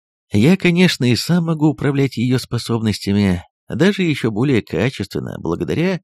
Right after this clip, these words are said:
внедрению дополнительного сегмента моей матрицы. Но и девушка от этого только выиграет.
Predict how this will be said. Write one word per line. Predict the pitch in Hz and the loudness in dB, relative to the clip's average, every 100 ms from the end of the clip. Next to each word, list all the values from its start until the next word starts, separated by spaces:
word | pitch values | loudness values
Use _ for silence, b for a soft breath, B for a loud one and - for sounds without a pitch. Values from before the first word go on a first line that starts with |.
| - | -10
внедрению | - 95 135 156 190 180 | -4 -4 -2 -2 -2 -2
дополнительного | 117 - 82 127 - 143 117 | -4 -4 -4 -6 -6 -4 -2
сегмента | 98 92 - 69 131 156 73 | -2 -2 -4 -4 -4 -4 -4
моей | 71 104 | -2 -2
матрицы. | 90 69 - 62 - - _ _ _ _ - | -2 -6 -8 -12 -10 -14 _ _ _ _ -4
Но | 113 | 2
и | 190 | 2
девушка | 165 139 160 151 - | 2 0 0 -2 -4
от | 123 | -2
этого | 170 170 127 | 0 0 0
только | - 156 147 | 0 0 0
выиграет. | 143 165 117 - 57 | 2 2 2 -4 -8